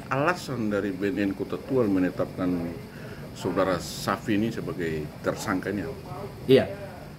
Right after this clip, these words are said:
Speaker 2: jadi saya mendengar informasi dari klien saya bahwa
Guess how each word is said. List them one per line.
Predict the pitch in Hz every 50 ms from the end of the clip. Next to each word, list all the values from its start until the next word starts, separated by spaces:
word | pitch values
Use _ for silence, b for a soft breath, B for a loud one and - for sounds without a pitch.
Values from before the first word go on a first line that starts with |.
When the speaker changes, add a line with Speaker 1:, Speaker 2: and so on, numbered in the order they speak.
| -
Speaker 2:
jadi | 147 160 196 226 220
saya | - 185 202 240 247 240
mendengar | 233 220 196 175 175 185 190 214 220 214 180 180
informasi | 165 160 170 170 180 190 208 214 190
dari | 180 160 151
klien | 151 143 131 127 120
saya | 120 131 160 208 196
bahwa | 175 156 151 - 208 247 240 -